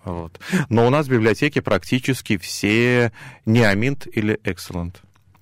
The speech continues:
Потому что проигрыватели, э, у нас и были, и которые сейчас, э, э,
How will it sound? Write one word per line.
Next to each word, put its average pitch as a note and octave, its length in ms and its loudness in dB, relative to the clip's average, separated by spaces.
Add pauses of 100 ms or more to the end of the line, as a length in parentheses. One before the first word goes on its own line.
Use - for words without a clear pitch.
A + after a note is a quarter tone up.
(520)
Потому G#2+ 320 0
что G2 460 0
проигрыватели, F#2 920 0
э, F#2 560 -2
у F#2 120 -6
нас F#2 420 -6
и G#2 160 0
были, G2+ 320 2
и F#2 60 0
которые F#2 360 -2
сейчас, - 720 -6
э, F2+ 220 -2 (600)
э, F2 480 -2